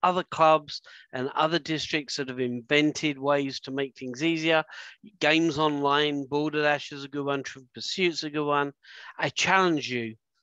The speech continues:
go out and find something. You know, I have an app called Three hundred sixty-five Table Topics for everyday use.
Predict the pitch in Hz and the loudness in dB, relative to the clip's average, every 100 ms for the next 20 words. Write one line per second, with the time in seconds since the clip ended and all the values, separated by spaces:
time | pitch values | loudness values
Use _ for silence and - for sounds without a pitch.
0 | _ _ 180 180 208 185 147 139 _ 156 | _ _ 0 4 4 2 -2 -6 _ 2
1 | 156 147 - 127 110 113 - - - 185 | 4 2 -2 -8 -8 -10 -12 -18 0 6
2 | 185 185 208 151 156 170 _ - 131 127 | 6 8 6 6 4 2 _ -8 -8 -10
3 | - 165 170 175 151 147 - 170 139 143 | -8 2 4 4 0 -4 -6 -8 -8 -8
4 | 139 139 127 - 160 143 143 - 127 127 | -2 -2 -2 0 -2 -2 -8 -6 -6 -6
5 | 123 - - 143 139 151 160 143 156 147 | -10 -12 -8 -2 0 2 0 -2 -4 0
6 | 151 147 147 185 139 104 - - | 2 0 0 0 0 -4 -14 -16